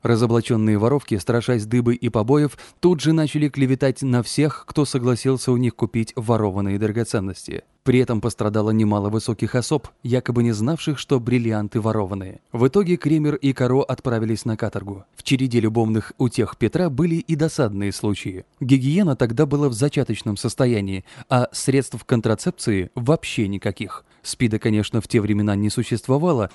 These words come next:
а вот венерические болезни были, и в частности сифилис. Однажды Петр заболел дурной болезнью после того, как около тысяча семьсот десятого года переспал с еще одной своей кратковременной любовницей,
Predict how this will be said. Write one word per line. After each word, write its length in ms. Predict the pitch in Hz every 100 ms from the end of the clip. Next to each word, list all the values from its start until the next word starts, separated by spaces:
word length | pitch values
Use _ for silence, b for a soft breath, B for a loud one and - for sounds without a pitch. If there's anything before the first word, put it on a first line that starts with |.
| _
а 140 | 139
вот 180 | 139 165 -
венерические 760 | 135 156 147 196 - - 110
болезни 460 | 101 101 101 92 104
были, 460 | 123 185 104 95 - B -
и 180 | 143 123
в 80 |
частности 500 | - 117 101 120 -
сифилис. 580 | 143 - 143 92 95 - _
Однажды 480 | - 123 127 113 113
Петр 320 | 98 165 156 -
заболел 640 | 120 123 113 110 120 131
дурной 480 | 147 113 127 113 110
болезнью 540 | 104 110 110 95 101 101
после 280 | 131 -
того, 220 | 120 147 165
как 220 | 143 - b b
около 320 | 147 151 147
тысяча 420 | 147 180 160 147
семьсот 380 | 156 139 - 123
десятого 480 | 113 123 107 113 104
года 300 | 127 175 156
переспал 580 | - 143 131 - 175 165 B B
с 140 | -
еще 380 | 175 165 - 160
одной 240 | 151 151
своей 480 | 135 113 107 110 123
кратковременной 800 | - 131 - 123 107 104 98 104
любовницей, 640 | 117 117 101 98 - 101